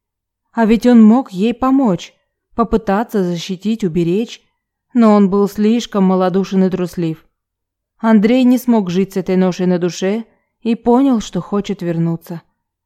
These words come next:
Завербовался наемником и уехал из страны работать в горячих точках. Благо, на земном шаре было много возможностей реализовать свои силы.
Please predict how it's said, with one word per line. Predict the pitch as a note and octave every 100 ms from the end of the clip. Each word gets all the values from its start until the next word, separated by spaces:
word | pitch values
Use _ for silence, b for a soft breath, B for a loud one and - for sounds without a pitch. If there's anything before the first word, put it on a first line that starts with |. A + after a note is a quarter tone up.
| _ -
Завербовался | G3+ B3 B3 A3 A#3 C4 C4 F#3+
наемником | F3+ F3+ G3 G3 F#3+ F#3
и | - A3
уехал | G#3+ G#3+ G#3+ A3
из | G3+
страны | - F#3+ F#3+ A3
работать | F#3 E3+ F3 E3+
в | F3
горячих | F3 F3 F#3+ F#3+
точках. | - E3 - - - _ _ _ _ _ _ -
Благо, | A3 A3+ C4 A3
на | F#3 F3
земном | F#3 F3+ F3
шаре | - G#3+ F#3+
было | E3+ E3
много | E3+ G3+ A3+ F3+
возможностей | E3 D#3+ F3+ E3+ E3+ E3 F3
реализовать | E3+ E3+ E3+ E3+ F3 G3+
свои | - E3+ E3
силы. | - E3 D#3+